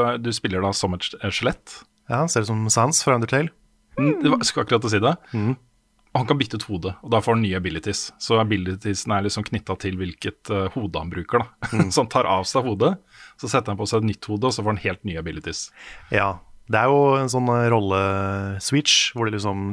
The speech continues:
Speaker 2: de, de snakker om at vanligvis spiller man som helten, som slåss mot, eh, skjeletter og ting og tang.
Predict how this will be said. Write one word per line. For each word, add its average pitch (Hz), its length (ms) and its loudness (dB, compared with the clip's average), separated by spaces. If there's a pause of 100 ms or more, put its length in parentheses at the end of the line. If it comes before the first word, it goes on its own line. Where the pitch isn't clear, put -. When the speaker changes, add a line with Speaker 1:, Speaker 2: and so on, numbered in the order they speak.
Speaker 2:
de, 101 160 -2
de 104 140 -8
snakker 107 240 -2
om 98 100 0
at - 80 -4
vanligvis 98 320 0
spiller 98 220 0
man 95 100 -2
som - 140 -4
helten, 123 340 -2
som 117 160 -4
slåss - 300 -4
mot, 113 260 -4
eh, 110 400 -2
skjeletter 113 320 0
og 117 80 0
ting 120 160 2
og 131 60 4
tang. 151 180 0